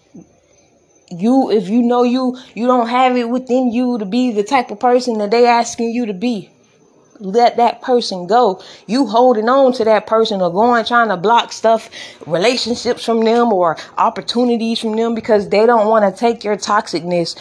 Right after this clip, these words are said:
or because they don't wanna be, um, humiliated or they don't wanna deal with your narcissistic behavior that you, you, you know is there because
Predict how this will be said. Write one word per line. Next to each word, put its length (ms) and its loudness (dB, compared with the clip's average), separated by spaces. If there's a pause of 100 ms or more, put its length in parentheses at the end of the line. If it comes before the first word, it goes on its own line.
(180)
or 160 2
because 340 -2
they 220 4
don't 260 2
wanna 260 4
be, 400 -4 (220)
um, 340 0 (100)
humiliated 1000 2
or 80 4
they 160 4
don't 140 4
wanna 200 2
deal 380 2
with 140 -4
your 120 2
narcissistic 800 -4
behavior 600 0 (240)
that 200 0
you, 300 2 (220)
you, 400 -2
you 280 -2
know 540 2 (140)
is 160 -4
there 260 4
because 440 2